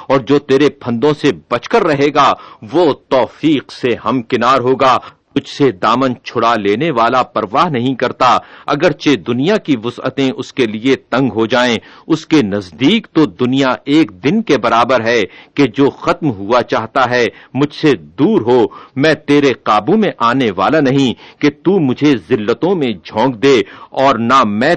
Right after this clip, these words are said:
تیرے سامنے اپنی باغ ڈیلی چھوڑنے والا ہوں کہ تو مجھے ہنکائے لے جائے۔ میں اللہ کی قسم کھاتا ہوں، ایسی قسم جس میں اللہ کی مشیت کے علاوہ کسی چیز کی استثنا نہیں کرتا، کہ میں اپنے نفس کو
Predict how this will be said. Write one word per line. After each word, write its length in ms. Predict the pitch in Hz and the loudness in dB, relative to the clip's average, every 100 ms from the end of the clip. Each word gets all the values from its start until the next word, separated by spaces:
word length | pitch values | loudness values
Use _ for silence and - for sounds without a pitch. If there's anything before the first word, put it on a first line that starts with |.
| 156 | 2
تیرے 260 | 143 139 113 | 2 2 0
سامنے 340 | 120 120 135 135 | -2 0 0 -2
اپنی 340 | - 127 131 123 85 | -4 -6 -4 -4 -2
باغ 320 | 107 123 110 95 | 0 0 -2 -8
ڈیلی 300 | 85 139 208 185 | -4 -2 -2 -6
چھوڑنے 420 | - 131 135 131 | -2 0 2 0
والا 220 | 120 123 131 | 2 2 2
ہوں 220 | 131 139 - - - | 2 0 -2 -14 -2
کہ 100 | 147 151 | -2 2
تو 120 | 151 | 0
مجھے 360 | 123 127 127 120 - | 0 0 0 0 -2
ہنکائے 400 | 101 107 120 196 | -8 -2 2 2
لے 200 | 151 139 | 4 2
جائے۔ 280 | 131 131 113 - - - | 4 2 2 -2 -10 -4
میں 180 | 147 156 | -2 -2
اللہ 420 | 135 110 139 170 | -4 -2 -2 -2
کی 140 | 170 131 - | -2 -4 -4
قسم 280 | 123 214 196 | -4 -2 -2
کھاتا 340 | - 120 143 147 | -2 -2 2 0
ہوں، 240 | 127 127 - - - | 2 0 -4 -10 -2
ایسی 360 | 156 151 233 208 | -2 0 -4 -2
قسم 360 | 143 151 147 107 - - | -2 0 0 -2 -8 -8
جس 220 | 127 151 | -8 -2
میں 160 | 165 151 - | -2 -2 -2
اللہ 420 | 127 120 151 151 | -4 0 0 0
کی 140 | 156 127 | -2 -2
مشیت 540 | 95 101 123 120 196 | -2 -6 -6 -4 -4
کے 160 | - 156 | -2 -2
علاوہ 220 | - 127 135 139 127 | 0 0 0 0 -4
کسی 240 | 160 143 120 | -6 -6 -6
چیز 300 | - 147 - | -6 -6 -6
کی 200 | - 135 135 | -8 -8 -8
استثنا 580 | 131 - 127 - 156 135 | -14 -14 -14 -6 -2 0
نہیں 240 | 123 135 | 0 0
کرتا، 420 | 127 127 - 117 98 - - | -2 -2 0 0 0 -8 -6
کہ 120 | - 131 | 0 2
میں 240 | 110 160 - | 2 0 0
اپنے 320 | 147 - 143 | -4 -2 -2
نفس 340 | 104 95 147 - | -2 -2 -4 -4
کو 180 | 135 | -2